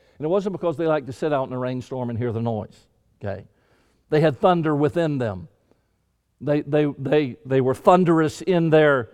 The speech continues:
attitude sometimes. And so they just said, "Lord,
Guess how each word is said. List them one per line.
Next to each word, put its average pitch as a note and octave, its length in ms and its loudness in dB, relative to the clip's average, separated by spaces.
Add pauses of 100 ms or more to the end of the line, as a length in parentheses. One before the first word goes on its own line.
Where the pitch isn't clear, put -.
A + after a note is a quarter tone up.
(1080)
attitude E3 580 2
sometimes. A2 640 -6 (380)
And F3+ 160 -2
so B3 180 4
they A#3 240 6
just G#3 240 -2
said, F#3+ 240 4
"Lord, G#3+ 460 4